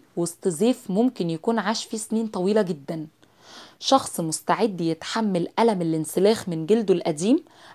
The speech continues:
علشان يخرج منه بني آدم جديد تمامًا. أنا قلت غالبًا علشان ممكن حد يغير مهنته لأسباب تانية زي اللي قلتها في الأول بالظبط، وجاهة اجتماعية أو قوة تأثير اجتماعي أو ظروف مكانية أو غيرها،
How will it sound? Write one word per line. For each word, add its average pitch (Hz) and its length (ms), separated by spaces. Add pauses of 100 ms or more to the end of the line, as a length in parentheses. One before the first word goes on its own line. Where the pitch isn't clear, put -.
علشان 180 440
يخرج 202 380
منه 220 240
بني 175 380
آدم 190 260
جديد 156 360
تمامًا. 147 400 (1160)
أنا 170 120
قلت 220 280
غالبًا 190 580 (220)
علشان 165 440
ممكن 220 280
حد 196 260
يغير 196 380
مهنته 180 400
لأسباب 208 500
تانية 240 320
زي 214 200
اللي 202 140
قلتها 190 280
في 220 100
الأول 202 320
بالظبط، 156 600 (380)
وجاهة 185 240
اجتماعية 190 720
أو 165 140
قوة 190 380
تأثير 185 360
اجتماعي 196 640
أو 165 160
ظروف 156 360
مكانية 156 580
أو 165 200
غيرها، 151 340